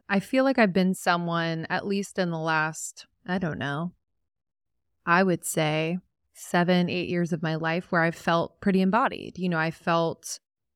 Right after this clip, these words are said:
like I had an appreciation for my body, a reverence for my body in the way that I would exercise and eat and all the things. I wouldn't say it was perfect, but I think overall, I've just gone through a season where I'm like,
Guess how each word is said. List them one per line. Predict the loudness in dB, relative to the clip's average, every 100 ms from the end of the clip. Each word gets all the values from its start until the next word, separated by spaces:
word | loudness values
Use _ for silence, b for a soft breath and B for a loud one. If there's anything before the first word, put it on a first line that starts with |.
| _ _ _ -6
like | -2 0
I | 0 0
had | 0 0 2 2 0 -2 -4 -8 _ -2
an | 0
appreciation | 4 4 6 4 4 2
for | 2
my | 2 4
body, | 4 4 4 0 0
a | 2
reverence | 2 2 -2
for | 0
my | 2 4
body | 4 4 0
in | 0
the | -2
way | 0 0
that | -2
I | -2 -2
would | -4 -6 -8 _ _ _ _ _ _ _ -2
exercise | 2 2 4 6 6 6 4 0
and | -4 -4
eat | -4 -2 -2 -2 -2
and | -2
all | -2
the | -2 -4
things. | -4 -4 -6 -10 -18 _ _ _ _
I | -4
wouldn't | 0 2
say | 2
it |
was | 0 0
perfect, | -2 0 0 -2 0
but | 0 2
I | 0
think | -2 -2
overall, | -2 0 -2 0 0 0 -2 -4 -8 _ _ _ _ _
I've | -4
just | -2 2
gone | 2
through | 2 2
a |
season | 0 -2 -2 -2
where | -2
I'm | -2
like, | -2 -4